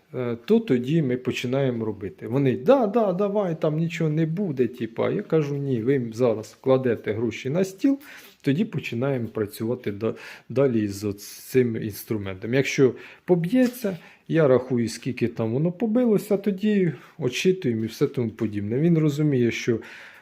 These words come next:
вартість простругати дошки там двісті гривень, а вартість інструменту, це йому треба віддати більше десяти тисяч, то він починає заткувати.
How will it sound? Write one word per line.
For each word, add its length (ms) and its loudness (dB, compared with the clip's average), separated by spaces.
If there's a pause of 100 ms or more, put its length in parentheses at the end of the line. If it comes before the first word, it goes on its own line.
(120)
вартість 560 0
простругати 640 -2
дошки 380 -4
там 220 -4
двісті 400 0
гривень, 460 -2
а 100 -2
вартість 540 -2
інструменту, 680 -6
це 200 -4
йому 260 -4
треба 360 0
віддати 360 -4
більше 320 -6
десяти 460 -6
тисяч, 460 0
то 160 -6 (260)
він 260 -2 (640)
починає 580 0
заткувати. 720 -4